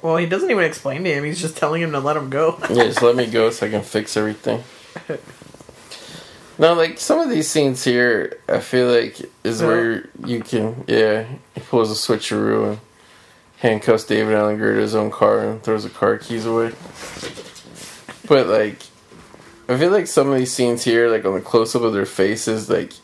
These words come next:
Speaker 2: it's really that four K look of, like,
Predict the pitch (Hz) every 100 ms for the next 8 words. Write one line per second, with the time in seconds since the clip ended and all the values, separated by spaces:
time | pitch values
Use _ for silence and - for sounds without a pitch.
0 | _ _ _ _ _ _ _ - - -
1 | 127 120 127 135 113 95 - 113 113 -
2 | 113 110 104 104 107 - 107 107 98 -